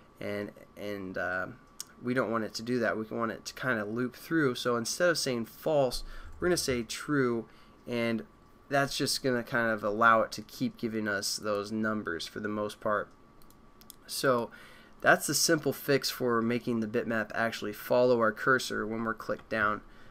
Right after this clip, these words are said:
Pretty simple. Um, I mean, it's not much of a tutorial, I know, but, uh,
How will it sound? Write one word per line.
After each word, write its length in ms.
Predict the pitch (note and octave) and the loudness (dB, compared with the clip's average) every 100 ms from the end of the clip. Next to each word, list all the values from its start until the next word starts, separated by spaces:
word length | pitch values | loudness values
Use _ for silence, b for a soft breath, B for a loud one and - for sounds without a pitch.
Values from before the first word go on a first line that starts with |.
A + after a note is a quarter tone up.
| B - | B -18
Pretty 260 | - F3 F3+ | -2 0 0
simple. 640 | - C#3 C3+ C3+ C3 C#3 B B B - - | 0 0 2 0 0 -2 B B B -12 -2
Um, 560 | A2 A2 A2 A2 A2 - - - - - - - | 2 4 2 0 -4 -10 -20 -20 -20 -20 -20 -14
I 80 | - | -8
mean, 420 | B2+ B2 B2 A#2 - - - - - - - - - - - - - - - - - - - | -4 -4 -4 -6 -8 -18 -20 -20 -20 -20 -20 -20 -20 -20 -20 -20 -20 -20 -20 -20 -20 -20 -12
it's 320 | A#2+ A#2 - | -8 -6 0
not 240 | C3 B2 | 2 2
much 300 | A2+ B2+ C#3 | 4 2 2
of 80 | C#3 | 0
a 60 | B2+ | -4
tutorial, 600 | - A#2+ - C3 B2+ A#2+ | -4 -6 -2 2 4 4
I 120 | A#2 | 2
know, 280 | A#2 A#2+ A#2+ | 0 0 0
but, 440 | A2+ A2 A2+ - | 2 2 0 -2
uh, 240 | A2+ - | -2 -2